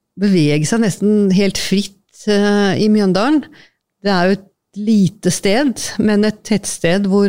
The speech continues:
folk kjenner hverandre, og det tok jo ikke lang tid, eh, før hele Mjøndalen vis-, visste at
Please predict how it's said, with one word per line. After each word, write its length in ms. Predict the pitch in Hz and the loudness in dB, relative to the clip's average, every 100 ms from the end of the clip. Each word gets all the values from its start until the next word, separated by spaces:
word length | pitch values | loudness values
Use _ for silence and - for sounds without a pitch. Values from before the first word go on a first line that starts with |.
| 190 | 0
folk 200 | 185 170 | -2 -2
kjenner 280 | 208 175 151 | 0 0 0
hverandre, 460 | 151 156 156 180 202 202 | 0 0 0 0 0 0
og 140 | 185 180 | 0 -2
det 100 | 185 | -2
tok 200 | 190 - | -4 -2
jo 80 | 175 | -2
ikke 160 | 214 196 | 0 2
lang 320 | 180 170 180 | 2 2 0
tid, 480 | - 180 175 165 - | 0 -2 -2 -4 -2
eh, 1040 | 185 180 170 165 - - 175 170 170 165 165 | 0 0 0 -2 -4 -4 -2 0 2 0 -2
før 440 | 165 160 170 180 170 | 0 2 0 -2 -4
hele 280 | 196 175 170 | 0 0 2
Mjøndalen 480 | 180 170 156 147 165 | 2 2 2 2 2
vis-, 420 | 170 165 147 - - _ _ | 2 0 -2 -8 -16 _ _
visste 480 | 180 160 - - 170 | -6 -6 -6 -6 -2
at 380 | 160 156 - | -2 -6 -12